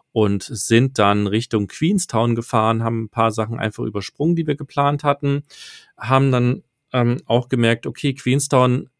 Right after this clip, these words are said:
also Queenstown mussten wir zum Ende machen sowieso, weil wir von da geflogen sind, so als kleinen, äh, sozusagen, um das schon mal zu verraten. Und deswegen sind wir dann quasi ganz an die andere Seite der Insel gefahren, zum Fjordland Nationalpark.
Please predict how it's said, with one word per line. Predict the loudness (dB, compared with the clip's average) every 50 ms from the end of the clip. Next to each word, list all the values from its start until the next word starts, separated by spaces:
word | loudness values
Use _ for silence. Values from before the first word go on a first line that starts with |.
| _ _ _ -2
also | 0 0 0 0
Queenstown | -4 0 0 0 0 2 2 2 2 4
mussten | 4 2 0 0 -2 -2
wir | -2 -2
zum | -2 -2 -4 -2
Ende | 0 0 0 0
machen | 0 0 0 0 -2 -4
sowieso, | -2 0 -2 0 2 2 0 2 2
weil | 4 2 4 4
wir | 2 -2 0
von | -2 -4 -2
da | 0 -2 -2
geflogen | -4 -8 -4 0 0 0 2 0 -2
sind, | -2 0 -2 -2 -4 -4
so | -4 -4 -4
als | -4 -6 -6 -6
kleinen, | -6 -4 -2 -2 -2 -2 -2 -4 -6 _ -16 -20 -18 -18 -18 -18 -20 -20 -20 _ -4
äh, | 0 2 2 4 4 2 2 0 0 -2 -4 -6
sozusagen, | -6 -6 -8 -8 -10 -6 -4 -2 0 0 0 0 0 -2 -2 -4 -4 -4
um | -4
das | -4 -4 -4
schon | -4 -2 -2
mal | -2 -2
zu | -4 -6
verraten. | -4 -4 -2 2 4 4 4 4 2 0 -2 -2 -4 -6 -4
Und | -4 0 0
deswegen | 0 -2 0 -4 -2 0 0 0
sind | 0 0 0 0 -2
wir | -2 -2
dann | 0 0 -2 -4
quasi | -6 -4 -4 -2 0 0 -2 -2 -2 -4 -6 -4
ganz | -2 -2 0 0 0 -2 -2
an | -4 -4 -4
die | -4 -6 -10
andere | -8 -4 -4 -2 -2 0 0 -2 -2 -4 -6 -12 -14 -20 _
Seite | -14 -8 -2 -2 0 0 0 -2 -4
der | -4 -2
Insel | -2 -2 -4 -2 -4
gefahren, | -6 -6 -2 -2 0 0 0 -2 -2
zum | -2 -4 -4 -4
Fjordland | -4 -2 2 2 2 2 2 -2 0 0 -2 -4 _ _ -6
Nationalpark. | -2 -2 -2 -2 -4 -8 -4 -2 -2 0 -2 -2 _ -10 -14 -12 -12 -12 _